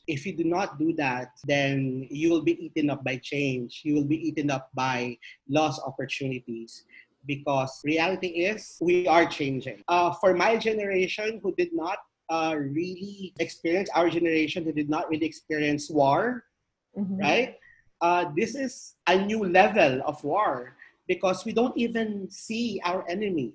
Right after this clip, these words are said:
Speaker 1: So we really have to be agile and embrace the new normal. We have to have the grit within us to be able to be adaptable,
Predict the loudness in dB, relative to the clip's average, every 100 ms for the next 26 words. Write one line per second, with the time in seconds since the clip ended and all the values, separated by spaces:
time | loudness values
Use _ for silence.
0 | _ -4 2 4 4 4 2 0 -2 -4
1 | 0 0 -2 -6 -4 -2 2 2 2 0
2 | 0 0 0 0 0 0 0 -2 -8 -8
3 | -8 -8 -10 -4 0 2 2 0 -4 2
4 | 2 2 6 8 8 6 6 6 6 4
5 | -4 _ _ _ -20 -2 2 6 8 8
6 | 6 2 -6 -16 _ _ _ _ _ _
7 | 2 4 4 4 2 4 2 2 0 0
8 | -2 -2 -2 -4 -6 -4 -4 -6